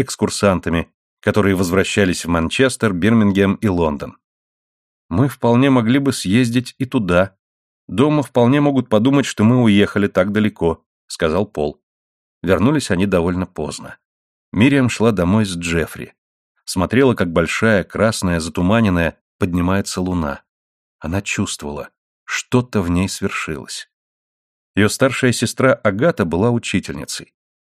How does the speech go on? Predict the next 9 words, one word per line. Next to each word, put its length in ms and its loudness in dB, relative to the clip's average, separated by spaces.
Девушки 640 2
враждовали 600 2
друг 220 -2
с 60 -12
другом. 420 -8
Мириам 400 4
считала 440 0
Агату 460 -2
суетной. 640 -4